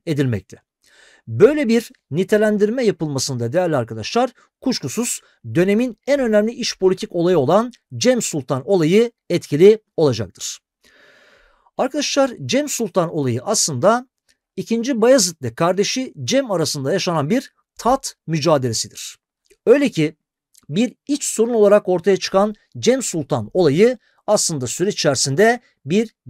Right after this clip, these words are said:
dış politik sorun haline gelecek. Özellikle Memlükler, daha sonra Karamanoğulları, daha sonra Rodos şövalyeleri, Fransa ve en son Papa'ya sığınan Cem Sultan değerli arkadaşlar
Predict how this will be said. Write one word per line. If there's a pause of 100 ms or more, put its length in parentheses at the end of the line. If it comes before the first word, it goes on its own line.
dış
politik
sorun
haline (220)
gelecek. (880)
Özellikle (260)
Memlükler, (500)
daha
sonra (120)
Karamanoğulları, (400)
daha
sonra (280)
Rodos
şövalyeleri, (320)
Fransa (200)
ve
en
son (220)
Papa'ya
sığınan (120)
Cem
Sultan
değerli
arkadaşlar